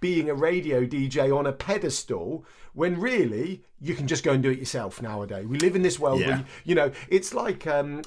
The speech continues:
Speaker 1: I don't know, that this will be s-, sometime late June, early July, you'll be listening to this, but it was the Brits this week, and Little Mix did this speech about the industry and this and that. And whereas we live in a world now where you can put a, a, something out on TikTok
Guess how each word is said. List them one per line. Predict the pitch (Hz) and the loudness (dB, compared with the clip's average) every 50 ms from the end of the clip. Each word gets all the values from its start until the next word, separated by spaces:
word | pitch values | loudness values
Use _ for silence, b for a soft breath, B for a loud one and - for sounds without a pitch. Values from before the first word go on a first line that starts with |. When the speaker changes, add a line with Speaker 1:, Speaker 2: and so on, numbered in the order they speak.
| - - | -8 -6
Speaker 1:
I | 143 | -2
don't | 127 190 202 98 | 0 0 0 0
know, | 127 156 | -2 -4
that | 131 - - - 139 | -4 -4 -6 -2 0
this | 135 202 202 - | 0 0 0 2
will | 170 160 | 0 0
be | 127 156 147 143 | 0 0 -2 -4
s-, | 131 131 - - - | -6 -8 -10 -12 -12
sometime | - - - - - 170 170 156 135 - 151 143 139 135 | -12 -12 -8 -4 0 0 0 0 0 -2 0 0 0 2
late | 131 139 135 131 131 | 2 2 0 0 -2
June, | 123 117 135 139 135 131 | -4 -4 -2 0 2 2
early | 135 135 131 127 127 | 2 2 2 0 0
July, | 117 127 131 127 127 113 107 | 0 0 0 2 2 0 -2
you'll | 107 107 110 107 | -2 -4 -4 -4
be | 120 117 | -4 -6
listening | 113 113 - - 117 110 110 | -6 -6 -8 -8 -8 -8 -8
to | - 95 | -10 -10
this, | 95 107 110 - | -10 -10 -10 -8
but | - 151 165 | -6 -6 -6
it | 165 | -6
was | 160 139 135 | -6 -6 -6
the | 160 | -4
Brits | 131 - 185 185 185 - - - | -2 0 0 0 -2 -6 -12 -10
this | - 123 107 - - | -8 -10 -10 -10 -10
week, | 104 95 90 120 185 - - B B B B B B B - | -10 -10 -10 -10 -12 -16 -20 B B B B B B B -2
and | 131 156 160 165 170 165 165 | 0 2 2 2 0 0 2
Little | 185 214 240 226 208 | 4 4 4 4 4
Mix | 185 180 - - - - | 2 0 0 -2 -4 -2
did | - 180 160 - | 0 0 0 0
this | 170 156 - | -2 -2 -2
speech | - - - 240 254 190 175 180 180 - - - | -4 -6 -6 -4 -2 -2 -2 -2 -4 -6 -6 -6
about | 156 - 143 135 135 139 139 - | -4 -2 0 2 2 2 0 -2
the | 143 143 165 185 | 0 2 4 4
industry | 185 180 180 185 - - - - 175 170 160 151 | 4 4 2 -2 -2 -4 -6 -4 -2 -2 0 0
and | 139 139 151 170 | 0 0 0 -2
this | 185 185 185 180 - - | -2 -2 -2 -4 -4 -6
and | 156 151 156 175 | -6 -4 -4 -4
that. | 190 180 B B B B B B | -4 -4 B B B B B B
And | - 185 185 | -2 0 0
whereas | 220 220 214 180 175 | 0 0 -2 -2 -2
we | 240 262 262 | -4 -2 0
live | 247 202 175 | 0 0 0
in | 160 156 | 0 0
a | 156 | 2
world | 151 156 147 143 139 | 4 4 2 2 0
now | 156 170 165 135 120 | 0 -2 0 0 0
where | 120 123 143 147 | 0 0 -2 -2
you | 151 147 165 | -4 -4 -6
can | 156 - 160 143 | -6 -6 -8 -4
put | 139 160 160 147 - - | -2 -2 -2 -2 -4 -4
a, | 156 156 151 - - - | -6 -6 -6 -8 -8 -8
a, | - 156 | -6 -4
something | - - 185 190 185 180 165 | -2 -2 -2 -2 -2 -2 -4
out | 156 151 - | -4 -4 -4
on | 151 135 | -6 -6
TikTok | 135 - 190 202 - - - 98 85 - - - | -6 -6 -8 -8 -8 -8 -6 -6 -6 -6 -8 -12